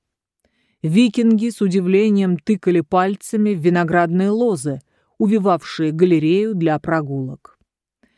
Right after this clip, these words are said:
Растений на корабле им ещё не доводилось видеть. Торер Собака пытался определить,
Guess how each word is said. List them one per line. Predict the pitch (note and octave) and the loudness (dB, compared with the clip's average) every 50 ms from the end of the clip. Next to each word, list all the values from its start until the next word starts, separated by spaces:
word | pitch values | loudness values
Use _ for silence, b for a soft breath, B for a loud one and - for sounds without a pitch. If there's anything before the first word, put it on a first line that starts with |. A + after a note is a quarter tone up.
| _ _ _ - | _ _ _ -4
Растений | - F3+ F#3+ G3 F3+ - - - - B3+ C4 B3 B3 B3 A#3+ A#3 | 2 2 4 4 2 0 -8 -4 -2 0 0 2 2 2 2 2
на | G#3 G#3 G#3 G#3 | 2 2 0 0
корабле | - G#3+ G3+ G3 G3 F#3 F3 F#3 F#3 F#3 F#3 F#3+ | -2 -2 0 0 0 0 0 0 2 2 0 0
им | - - A3+ A#3 A#3+ A3+ | -2 0 0 2 2 2
ещё | G#3 A3 A3 G#3 - - - A3 G#3 | 0 0 -2 -4 -6 -4 -2 0 2
не | G3+ G3+ G3+ F#3+ | 2 4 2 2
доводилось | F3+ F#3 F#3+ G3+ G#3+ G3 F#3 F3+ E3 C#3 C3+ C3+ B2 - - - | 0 0 0 0 0 0 -2 -2 -2 -2 -4 -6 -8 -10 -12 -6
видеть. | D3 E3+ F3 D#3 B2+ B2+ C3+ C#3 _ - - - _ - _ _ _ _ _ _ _ _ _ _ _ _ _ _ _ _ _ _ _ _ - | -2 -2 -2 -2 -2 -6 -10 -12 _ -20 -20 -20 _ -20 _ _ _ _ _ _ _ _ _ _ _ _ _ _ _ _ _ _ _ _ 4
Торер | G#3 G3 G#3 G#3 G3+ G3+ G3 F#3+ | 6 6 8 6 6 2 0 -2
Собака | - - F#3+ E3+ E3 F3 F3 F3+ - - G3+ | -4 -2 0 2 2 2 0 0 -2 -6 -4
пытался | - F#3 - - E3+ E3 E3+ - - F3 | -2 -2 0 2 0 0 0 -2 -2 -4
определить, | E3+ - G3+ G#3 F#3 G#3+ A#3 B3 G#3 C#3+ - - - | -2 -2 -2 -2 -2 -2 -2 -2 -4 -6 -8 -12 -20